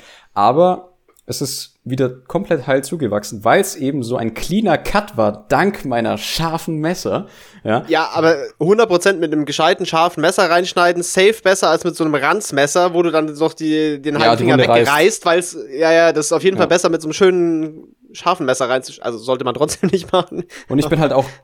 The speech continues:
Speaker 1: Gott froh, dass ich mir nicht ins Nagelbett reingeschnitten hab, weil wenn,
Speaker 2: Mhm.
Speaker 1: wenn da irgendwie was dann ist, dann wächst der Nagel nie wieder richtig gescheit.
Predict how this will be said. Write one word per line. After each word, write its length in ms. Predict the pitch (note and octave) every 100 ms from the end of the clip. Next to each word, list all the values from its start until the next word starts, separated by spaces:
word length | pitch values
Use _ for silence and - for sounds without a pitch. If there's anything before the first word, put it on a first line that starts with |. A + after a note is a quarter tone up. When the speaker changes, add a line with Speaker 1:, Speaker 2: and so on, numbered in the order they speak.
| -
Speaker 1:
Gott 160 | D3+
froh, 200 | - - D#3
dass 160 | C3
ich 100 | C3+
mir 80 | C3+
nicht 140 | C#3
ins 180 | C3+ A2
Nagelbett 520 | B2 C#3+ C#3 G#2 G#2
reingeschnitten 600 | G2+ A2+ A#2+ - G2 G#2 G2
hab, 220 | F#2+ -
weil 120 | G2
wenn, 120 | G#2
Speaker 2:
Mhm. 220 | G#2 D3+ D#3
Speaker 1:
wenn 340 | G#2+ G#2+ G#2+
da 340 | A#2 C3+ C#3+
irgendwie 280 | C#3 C3+ C3+
was 160 | B2 B2
dann 160 | A2+ G#2
ist, 240 | C#3+ -
dann 160 | A#2 A2
wächst 220 | A#2+ -
der 80 | A2+
Nagel 320 | A2 A#2 A2+
nie 120 | A2+
wieder 200 | A#2 G#2+
richtig 240 | G#2 G#2
gescheit. 520 | - F#2+ F#2+ - -